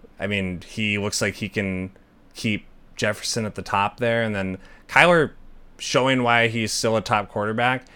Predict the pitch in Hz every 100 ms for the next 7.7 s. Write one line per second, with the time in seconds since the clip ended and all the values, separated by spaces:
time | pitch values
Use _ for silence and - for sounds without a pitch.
0 | - - 127 120 127 - 120 120 95 92
1 | 104 120 110 98 127 120 - 120 110 113
2 | 110 95 - 98 - 98 104 - 113 101
3 | 95 98 95 110 92 95 98 101 - 98
4 | 98 92 82 87 101 113 - - - -
5 | - - 92 90 87 90 110 104 110 -
6 | 107 104 95 98 98 - 101 95 95 92
7 | 87 - 104 104 101 98